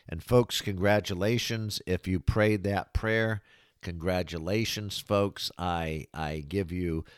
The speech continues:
uh, um, I just congratulate you. I can't th-, say that enough. The first step you would want to do is get a hold of a Bible, a good holy Bible, and just start reading. I don't care if it's in the book of Genesis.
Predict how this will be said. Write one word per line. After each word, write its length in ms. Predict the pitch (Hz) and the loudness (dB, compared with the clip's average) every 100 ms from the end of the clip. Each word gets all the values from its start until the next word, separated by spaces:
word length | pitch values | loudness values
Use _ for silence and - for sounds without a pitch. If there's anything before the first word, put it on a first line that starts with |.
| _ - | _ -4
uh, 320 | 76 69 67 | 0 2 0
um, 340 | - 73 65 50 - 57 - - - | -2 -4 -4 -10 -16 -16 -16 -20 -10
I 140 | 87 | -6
just 320 | 85 98 - - | -2 0 0 -2
congratulate 840 | 98 82 101 107 101 101 98 98 | -2 2 4 4 4 2 2 0
you. 200 | 92 95 | 0 2
I 100 | 87 | 0
can't 340 | - 104 - - - | -2 -4 -4 -10 -18
th-, 120 | - _ | -18 _
say 340 | - - 98 90 | -6 0 2 2
that 240 | 82 78 | 2 0
enough. 600 | 71 80 104 104 98 - _ - - _ | -4 -2 0 2 0 -8 _ -20 -20 _
The 80 | - | -6
first 340 | - 117 113 | 2 4 4
step 280 | - 113 - | 4 4 4
you 140 | 98 95 | 2 2
would 100 | 92 | 2
want 220 | 98 90 | 0 0
to 60 | |
do 420 | 85 101 110 107 - | -2 0 0 0 -4
is 180 | 80 82 | -8 -4
get 160 | 82 92 | -2 -2
a 60 | |
hold 200 | 90 101 | -2 -4
of 100 | 92 | -4
a 80 | 87 | -6
Bible, 540 | 73 85 92 87 92 85 | -2 -2 -2 -2 -4 -4
a 80 | 87 | -4
good 200 | 87 85 | -2 -2
holy 300 | 92 95 87 | 2 2 2
Bible, 540 | 80 82 85 87 82 | 2 4 4 4 2
and 180 | 58 82 | 2 0
just 200 | 76 78 | 0 0
start 320 | - 85 80 - | 2 4 4 2
reading. 640 | 82 90 92 78 71 71 - | 2 4 4 0 -4 -8 -6
I 100 | 82 | -6
don't 200 | 80 - | -6 0
care 380 | 87 82 82 - | 4 6 4 2
if 180 | 80 80 | -2 -2
it's 320 | - - - - | -4 -4 -6 -6
in 160 | 82 | -6
the 60 | 76 | -2
book 240 | 87 - | -2 -2
of 80 | 73 | -4
Genesis. 720 | 85 95 90 - 95 90 - | -2 0 0 0 2 0 -2